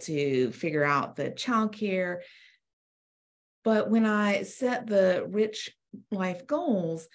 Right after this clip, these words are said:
that, you know, I'm gonna spend, you know, this time with my kids,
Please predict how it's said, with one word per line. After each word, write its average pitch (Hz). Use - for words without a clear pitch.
that, 180
you 185
know, 170
I'm 185
gonna 175
spend, 165
you 165
know, 151
this 175
time 175
with 147
my -
kids, 180